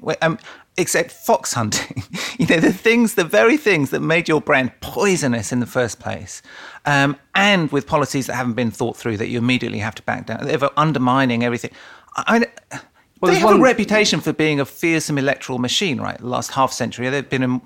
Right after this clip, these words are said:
Speaker 1: in power more often than not. So I just don't understand how it came to this.
Speaker 2: Not anymore, they don't. I mean, this,
Speaker 1: Well, no.
Speaker 2: what's, what's, what's happening since the election is effectively a slow-motion, protracted version of Black Wednesday in nineteen ninety-two, a,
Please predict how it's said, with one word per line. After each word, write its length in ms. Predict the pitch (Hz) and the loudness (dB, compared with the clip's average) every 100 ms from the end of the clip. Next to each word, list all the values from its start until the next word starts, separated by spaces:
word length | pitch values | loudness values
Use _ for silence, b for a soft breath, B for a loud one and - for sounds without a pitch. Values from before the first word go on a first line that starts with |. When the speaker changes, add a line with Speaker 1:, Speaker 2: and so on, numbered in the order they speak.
| - | -10
Speaker 1:
in 140 | 131 | -8
power 220 | 120 131 | -2 0
more 180 | 131 135 | 2 0
often 140 | 123 127 | 0 -2
than 100 | 127 | 0
not. 240 | 151 - | 0 -2
So 200 | - 151 - B B B B _ | -2 -4 -6 B B B B _
I 120 | 151 | -10
just 160 | 170 233 | -8 -4
don't 80 | 202 | -2
understand 280 | 196 185 160 | 0 -2 0
how 100 | 160 | -2
it 100 | - | -2
came 320 | 156 180 208 | -4 0 0
to 80 | 131 | -2
this. 200 | - - | -8 0
Speaker 2:
Not 180 | 160 165 | 2 4
anymore, 440 | 151 151 151 110 | 6 6 6 4
they 60 | 101 | 0
don't. 340 | 101 117 - - | -2 -4 -6 -2
I 40 | 147 | 4
mean, 220 | 139 139 | 4 4
this, 160 | 156 | 0
Speaker 1:
Well, 200 | - 135 147 | 2 2 4
no. 60 | |
Speaker 2:
what's, 140 | 180 139 | 2 2
what's, 240 | 165 165 | -2 -2
what's 240 | 156 160 - | -2 -2 0
happening 460 | 202 160 131 127 117 | -2 2 2 2 2
since 260 | 165 131 | 0 0
the 80 | 139 | 0
election 580 | 135 143 - 101 120 160 b b b b 147 | 0 -2 -6 -6 -6 -10 b b b b -4
is 140 | 135 | 0
effectively 640 | 147 190 - 131 120 120 | 0 0 -2 -2 0 0
a 140 | 127 117 | 0 -2
slow-motion, 920 | - - 151 156 143 139 131 127 120 | -2 0 2 4 4 2 -2 -2 -4
protracted 480 | - - - - 123 | -4 -4 -4 -2 0
version 320 | 127 120 113 | 2 2 0
of 80 | 107 | -2
Black 180 | 123 113 | -2 0
Wednesday 380 | 120 117 117 110 | 0 0 0 0
in 60 | |
nineteen 280 | 107 107 110 | 0 -2 -2
ninety-two, 580 | 110 107 110 127 107 117 | -6 -6 -8 -6 -6 -6
a, 200 | 117 113 | -6 -8